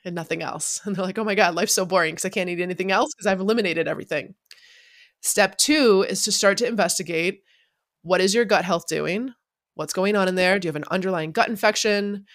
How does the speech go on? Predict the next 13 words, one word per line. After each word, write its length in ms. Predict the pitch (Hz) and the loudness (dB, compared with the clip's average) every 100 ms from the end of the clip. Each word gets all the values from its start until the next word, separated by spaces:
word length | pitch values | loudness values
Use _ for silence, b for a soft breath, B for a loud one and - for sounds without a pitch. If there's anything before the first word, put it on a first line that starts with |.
| b b b b - | b b b b -10
bacterial 520 | 131 - - 214 208 | -8 -4 2 4 4
overgrowth, 800 | - 196 185 196 185 185 - - _ _ - | 2 -2 0 2 2 0 -8 -20 _ _ -10
fungal 500 | - 202 208 208 - | 0 0 2 0 0
overgrowth? 420 | 190 185 190 185 | 0 0 0 -2
Is 120 | 175 | -4
there 80 | 165 | -4
something 440 | - 202 196 226 | 0 0 -2 -2
going 280 | 208 196 185 | -2 -2 0
on 200 | 156 185 | 0 0
that's 160 | 190 - | -2 -6
causing 560 | - - 196 190 190 | -6 2 2 2 0
this 460 | 185 170 165 - - _ b b b b b _ _ _ _ - | 0 0 0 0 -2 _ b b b b b _ _ _ _ -6
dysbiosis? 1120 | 165 - 151 151 185 190 214 214 - - - | -2 -2 0 4 4 4 2 2 2 0 -2